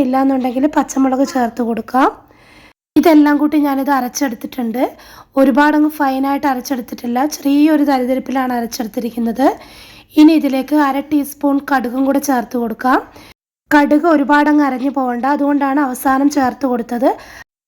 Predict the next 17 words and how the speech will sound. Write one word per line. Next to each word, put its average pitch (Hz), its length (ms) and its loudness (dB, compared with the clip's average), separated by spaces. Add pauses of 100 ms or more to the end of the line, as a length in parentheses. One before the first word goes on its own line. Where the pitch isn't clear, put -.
(160)
കടുകിൻ്റെ 294 480 6
പരിപ്പും 294 480 2
തൊലിയും 269 320 2
ഒന്ന് 277 220 2
സെപ്പറേറ്റ് 269 500 0
ആയിട്ട് 254 240 0 (100)
just 277 340 0
ഒന്ന് 277 180 6
ഒതുങ്ങി 269 340 2
കിട്ടണം, 247 340 0 (140)
ആ - 20 2 (140)
ഒരു 277 120 2 (100)
രീതിയിൽ 254 280 0 (100)
വേണം 262 320 2
അരഞ്ഞു 247 320 -2
കിട്ടാനായിട്ട്. 240 720 -2 (920)
ഇനി 311 100 10